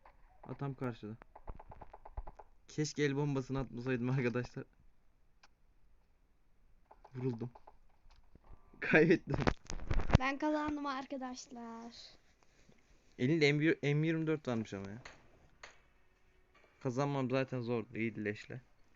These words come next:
Speaker 1: Evet, ismim bu arkadaşlar.
Speaker 2: Ben bir kişi vurdum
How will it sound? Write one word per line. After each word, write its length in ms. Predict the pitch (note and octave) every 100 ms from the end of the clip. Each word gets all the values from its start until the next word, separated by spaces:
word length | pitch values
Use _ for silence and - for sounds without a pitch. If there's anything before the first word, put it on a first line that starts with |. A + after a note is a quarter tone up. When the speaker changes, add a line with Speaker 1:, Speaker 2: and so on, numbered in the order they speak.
| - - - -
Speaker 1:
Evet, 180 | D3+
ismim 400 | D#3 D3+ E3+ E3+
bu 40 | E3
arkadaşlar. 580 | D#3 C#3+ B2+ B2+ - D#3 - - - - - - -
Speaker 2:
Ben 280 | C4+ D4+ C#4+
bir 180 | D#4 C4
kişi 280 | - C4+
vurdum 420 | B3 B3+ A#3+ E4+